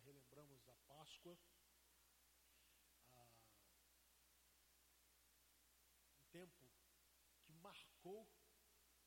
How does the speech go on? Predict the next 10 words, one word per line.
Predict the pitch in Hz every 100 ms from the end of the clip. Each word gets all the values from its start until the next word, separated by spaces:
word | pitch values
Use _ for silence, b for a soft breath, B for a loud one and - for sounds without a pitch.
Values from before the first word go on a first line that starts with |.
| -
a | 135 127 -
crucificação | 165 - - 156 131 156 156
do | 143
nosso | 147 147 -
Senhor | 143 151 147
e |
Salvador | - 147 135 131 143 135
Jesus | 131 123 123 -
Cristo, | 165 214 190 -
a | 131